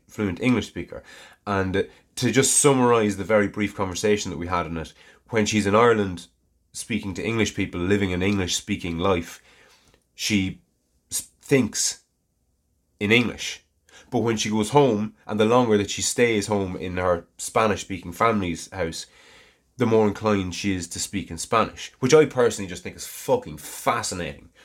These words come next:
But anyway, the take-home point here is that we think in the language that we speak. But that, that has me thinking about different topics. So I'm gonna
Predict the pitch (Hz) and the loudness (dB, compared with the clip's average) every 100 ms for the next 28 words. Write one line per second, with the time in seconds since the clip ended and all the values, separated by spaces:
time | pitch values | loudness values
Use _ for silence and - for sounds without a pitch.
0 | - 113 135 110 - _ _ _ _ _ | -2 4 4 4 -2 _ _ _ _ _
1 | _ _ _ _ - _ - 107 - 139 | _ _ _ _ -20 _ -10 -6 2 4
2 | 139 139 127 104 127 110 - 104 95 - | 4 2 0 0 0 0 -2 -2 -2 -2
3 | 92 - - 92 95 90 87 _ _ _ | -6 -8 -10 -4 -4 -4 -8 _ _ _
4 | _ _ _ - - 143 98 - - _ | _ _ _ -16 4 4 4 -6 -20 _
5 | _ _ _ - 107 95 92 104 107 101 | _ _ _ -6 -4 -2 2 2 4 2
6 | 85 - 82 80 - 90 - - _ _ | -2 -10 -12 -12 -12 -12 -12 -18 _ _
7 | _ _ _ _ _ _ _ _ _ _ | _ _ _ _ _ _ _ _ _ _
8 | _ _ _ - - _ 110 123 123 143 | _ _ _ -20 -20 _ 2 2 2 0
9 | 143 147 131 113 135 127 - 98 87 98 | 2 2 2 0 0 0 0 -4 0 0
10 | 90 - _ _ - 127 123 90 - - | 0 -8 _ _ -6 -4 -4 -6 -6 -2
11 | 113 92 - - 107 95 - - 123 127 | -2 -4 -10 -2 -2 -2 -6 -2 2 2